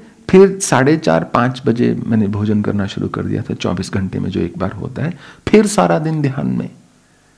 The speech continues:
फिर सारी रात ध्यान में। तो उससे क्या हुआ, चाहे सुबह हो, रात्रि हो, संध्या हो,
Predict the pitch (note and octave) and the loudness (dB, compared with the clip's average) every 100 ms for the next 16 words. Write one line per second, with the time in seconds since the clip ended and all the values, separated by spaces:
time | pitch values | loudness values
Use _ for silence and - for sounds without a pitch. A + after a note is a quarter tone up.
0 | _ _ _ C#3 E3 - C#3 C#3 C3+ C3+ | _ _ _ 0 0 0 0 0 0 -2
1 | A#2+ A2+ A2+ A2+ A#2 - - - - - | -2 -4 -4 -2 -4 -4 -12 -20 -6 4
2 | A3+ G#3+ C4 B3+ G#3+ F#3 F#3 F3 F3+ F3+ | 4 4 0 4 4 4 2 2 2 2
3 | D#3 E3 - A#2+ C3 C3 C#3+ B2+ G#2+ - | -2 -2 0 2 4 4 0 0 -2 -2
4 | A#2+ A2+ A2+ A2 - G#2 G2 F#2+ A2+ A2+ | -4 -4 -4 -6 -4 -4 -2 0 -2 -4
5 | - A2+ C3+ | -8 -8 -10